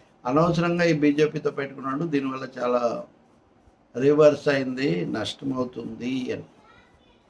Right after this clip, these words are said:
బీజేపీ విషయం ఏంటి? వీళ్ళందరూ ఇలా అంటుంటే బీజేపీ వాళ్ళు ఎలా మాట్లాడుతున్నారు? నేనైతే నాతో బీజేపీ వాళ్ళు ఎక్కువగా ఉంటారంటే లెఫ్ట్ రైట్ భావాలు వేరైనప్పటికీ కూడా ఉన్నది ఉన్నట్టు చెప్తారు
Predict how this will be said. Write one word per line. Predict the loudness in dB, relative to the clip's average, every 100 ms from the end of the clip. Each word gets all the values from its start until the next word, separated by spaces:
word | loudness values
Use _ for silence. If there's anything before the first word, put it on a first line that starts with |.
| _ _ _ _ _ -2
బీజేపీ | 4 6 6 4 4
విషయం | 2 2 2
ఏంటి? | 2 -2 -10 -2
వీళ్ళందరూ | 2 2 2 2
ఇలా | 4 2
అంటుంటే | 2 -2 -2
బీజేపీ | 2 2 2 0 0 2
వాళ్ళు | 4 4
ఎలా | 2 0
మాట్లాడుతున్నారు? | -2 -4 -6 -12 -16 -16 -14 -8
నేనైతే | 0 0 2 0 0 -2 0
నాతో | 0 0 0 0 0 -8 _ _ _ _ _
బీజేపీ | 0 2 2 2
వాళ్ళు | 4 4
ఎక్కువగా | 4 2 4
ఉంటారంటే | 4 4 4 2 0 0
లెఫ్ట్ | 0 -2 -2
రైట్ | 2 4 2 0 -2 -2 -8 _ _ _ _ -2
భావాలు | 4 8 8 6
వేరైనప్పటికీ | 6 6 6 6 4 4 2 2
కూడా | 4 2
ఉన్నది | 4 2 0 0
ఉన్నట్టు | -2 -2 -2
చెప్తారు | -2 0 0 0